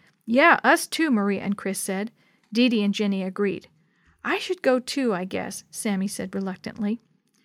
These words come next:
As they all said goodbye to Mister Chambers on the porch, he told them to come back often, and they did just that. Sammy especially enjoyed it when Mister Chambers had a story to tell.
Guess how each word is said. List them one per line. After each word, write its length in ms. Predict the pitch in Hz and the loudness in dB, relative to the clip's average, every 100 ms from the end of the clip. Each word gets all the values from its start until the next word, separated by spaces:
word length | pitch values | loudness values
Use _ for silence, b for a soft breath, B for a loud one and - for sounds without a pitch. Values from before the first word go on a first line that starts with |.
| b b - | b b 0
As 180 | 240 | 4
they 140 | 254 254 | 8 8
all 160 | 285 | 8
said 240 | 359 381 349 | 4 -2 -2
goodbye 360 | 320 - 202 | -2 0 2
to 60 | 208 | 2
Mister 280 | 214 - 254 | 0 -2 -6
Chambers 420 | - 214 202 208 | -4 -2 -2 -2
on 100 | 208 | -2
the 80 | 233 | -2
porch, 420 | - 185 190 - b b | -2 -4 -4 -12 b b
he 180 | - 311 | -4 -2
told 260 | 302 - | 2 2
them 140 | 269 233 | 4 2
to 60 | |
come 240 | 226 254 247 | 0 -2 0
back 260 | 226 240 - | 0 -2 -2
often, 420 | 226 208 202 190 b b b | -4 -4 -8 -10 b b b
and 160 | 220 220 | 4 6
they 120 | 233 | 6
did 280 | 220 220 190 | 4 2 2
just 360 | 226 262 - | 2 0 -2
that. 380 | 214 190 - - _ b b b b - | -4 -4 -6 -18 _ b b b b -12
Sammy 420 | - 240 240 214 | 2 4 6 4
especially 580 | 208 - 277 311 - 208 | -2 2 4 4 2 0
enjoyed 280 | 196 196 196 | 0 0 0
it 60 | |
when 120 | 214 | 2
Mister 240 | 214 240 294 | 0 0 -4
Chambers 440 | - 220 196 202 | -2 -2 -2 -2
had 140 | 226 226 | -4 -4
a 60 | |
story 380 | 233 - 262 214 | -6 -2 -2 0
to 100 | 180 | -4
tell. 380 | - 185 156 | -6 -8 -10